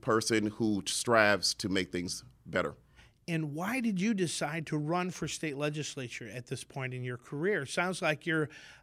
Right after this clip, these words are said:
Speaker 2: I mean, you rose to the rank of, of chief, uh, but you probably have seen some things that you don't like going on in, uh,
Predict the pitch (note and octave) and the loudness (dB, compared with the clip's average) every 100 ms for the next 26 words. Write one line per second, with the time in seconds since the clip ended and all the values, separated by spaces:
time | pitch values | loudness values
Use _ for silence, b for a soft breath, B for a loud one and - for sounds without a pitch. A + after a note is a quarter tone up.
0 | - D#3 D3+ D3 C#3 E3+ G3+ - F3+ E3+ | -4 -2 0 0 4 6 6 4 2 4
1 | F#3+ F#3 E3+ D3 - B D#3 C#3+ - - | 4 2 0 0 -6 B -2 -2 2 4
2 | B3+ C3+ - - b b b - C#3 C#3 | 4 0 -6 -20 b b b -12 -8 -8
3 | C#3 D#3 D#3 D#3 C#3 - F3 A#3 G3+ E3 | -2 -2 -2 -6 -6 -4 -2 0 0 0
4 | G3 G3 - F3+ E3+ G3+ F#3+ G#3 G#3+ A#3 | 0 -2 -2 -2 0 -2 0 0 2 0
5 | A#3+ C4 D#4 - F3+ E3+ D#3 D3+ D3 C#3+ | 0 -2 -2 -2 2 4 4 4 4 2
6 | C#3 C#3 C3+ | 0 0 -2